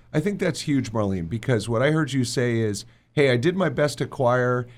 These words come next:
if I sought support and feedback, if I collaborated with my peers to do better, if I practiced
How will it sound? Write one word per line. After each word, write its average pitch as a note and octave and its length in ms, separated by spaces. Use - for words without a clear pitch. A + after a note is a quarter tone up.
if B2+ 220
I A#2 100
sought C#3+ 400
support C#3 460
and B2 160
feedback, C3+ 680
if B2 160
I A#2 80
collaborated C3+ 760
with A#2+ 200
my A2+ 160
peers C3 580
to G#2 100
do G#2+ 140
better, B2+ 500
if B2 180
I G#2 80
practiced C#3 760